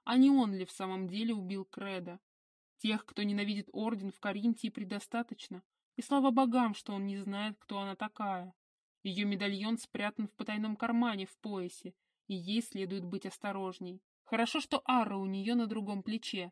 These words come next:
Не стоит ему видеть защитные знаки Эрдиона. "Так что тут такое было?" снова спросил Рикард, не сводя с нее глаз.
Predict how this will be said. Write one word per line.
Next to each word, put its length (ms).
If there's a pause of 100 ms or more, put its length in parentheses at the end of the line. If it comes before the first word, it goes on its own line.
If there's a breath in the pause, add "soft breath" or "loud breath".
(300)
Не 100
стоит 360
ему 200
видеть 320
защитные 540
знаки 360
Эрдиона. 680 (640)
"Так 160
что 200
тут 140
такое 300
было?" 400 (240)
снова 300
спросил 460
Рикард, 360
не 80
сводя 300
с 100
нее 180
глаз. 420